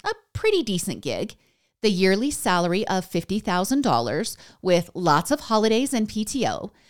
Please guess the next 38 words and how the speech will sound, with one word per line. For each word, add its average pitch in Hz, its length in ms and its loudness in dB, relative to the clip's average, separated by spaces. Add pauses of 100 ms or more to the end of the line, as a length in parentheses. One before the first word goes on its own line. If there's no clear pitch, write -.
(160)
bonuses 330 540 2
for 185 160 -6
productivity, 180 960 -4 (360)
phone 226 240 4
reimbursement, 170 840 -2
and 269 200 0
student 277 380 -4
loan 254 220 -2
payoff 247 420 -4
assistance. - 640 -10 (420)
It 320 120 -4
could 403 160 2
be 415 100 6
worse, 214 380 0
but 269 280 -4
it 196 140 -2
could 294 180 -2
be 277 120 0
a 277 60 0
little 226 180 -2
bit 302 160 -4
better. 190 340 -4 (640)
And 254 260 2 (340)
Peyton 403 300 0
got 240 180 2
off 214 200 0
to 226 440 -2
a 240 320 -4
quick - 280 -6
start. - 600 -6 (180)
She - 300 -6
developed 285 600 -2
a 285 80 -2
relationship 190 720 -2
with 170 160 -6
that - 300 -6
thirteen-year-old 202 680 0
boy 90 300 -2